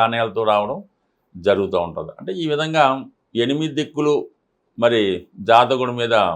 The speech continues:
ప్రభావం చూపుతూ ఉంటుంది. ఇందులో ఈశాన్యం అన్నది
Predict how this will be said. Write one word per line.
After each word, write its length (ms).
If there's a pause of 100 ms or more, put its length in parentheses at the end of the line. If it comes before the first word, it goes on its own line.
(120)
ప్రభావం 460
చూపుతూ 320
ఉంటుంది. 280 (680)
ఇందులో 300 (1000)
ఈశాన్యం 500
అన్నది 260